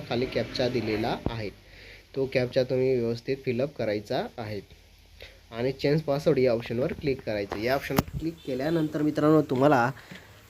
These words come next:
"Your password has been successfully changed"चा एसएमएस शो होईल. तर तुमचा पासवर्ड हे चेंज झालेलं असणार आहे. तर मित्रांनो,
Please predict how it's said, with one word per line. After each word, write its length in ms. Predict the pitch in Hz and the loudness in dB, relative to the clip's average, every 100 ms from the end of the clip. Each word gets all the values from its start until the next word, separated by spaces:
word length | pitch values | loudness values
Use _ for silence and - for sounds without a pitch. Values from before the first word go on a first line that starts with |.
| - - | -14 -2
"Your 220 | 147 160 | 2 4
password 480 | 160 147 143 165 143 | 2 0 -2 0 0
has 180 | 139 131 | 0 -2
been 180 | 120 160 | -2 -2
successfully 760 | 156 - 147 147 - 156 143 | -2 -6 -4 -6 -2 0 2
changed"चा 800 | 208 - 170 135 110 - - 135 - - | 0 -2 2 2 0 -10 -8 -8 -8 -8
एसएमएस 540 | 131 131 123 202 - - - - | -6 -2 0 0 -2 -14 -18 -6
शो 260 | 135 131 170 | 0 0 0
होईल. 400 | 143 92 67 - | -2 -4 -8 -14
तर 100 | 117 107 | -14 -8
तुमचा 220 | 123 135 | -6 -4
पासवर्ड 380 | 127 131 - 127 | -4 -6 -4 -2
हे 280 | 127 120 147 - - - - - | 0 0 -2 -8 -20 -20 -16 -2
चेंज 220 | 127 143 | 0 2
झालेलं 420 | 135 107 101 123 226 - | 0 -2 -2 -2 -4 -8
असणार 340 | 120 120 101 85 | -10 -6 -6 -8
आहे. 60 | 80 - | -12 -12
तर 80 | 90 | -8
मित्रांनो, 400 | 120 156 160 160 | -2 2 4 2